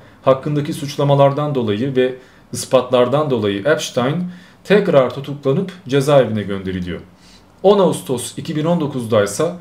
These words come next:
kaldığı tek kişilik hücrede kendini asarak altmış altı yaşında intihar ediyor. En azından medyada bu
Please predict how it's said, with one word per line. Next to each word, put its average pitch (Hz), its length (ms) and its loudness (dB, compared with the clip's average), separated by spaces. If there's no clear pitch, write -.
kaldığı 135 460 4
tek 185 220 2
kişilik 123 400 -8
hücrede 123 580 -2
kendini 135 360 0
asarak 139 460 0
altmış 127 320 -4
altı 135 220 0
yaşında 135 320 -4
intihar 117 360 0
ediyor. 92 260 -6
En 180 120 6
azından 147 420 4
medyada 135 500 0
bu 170 220 0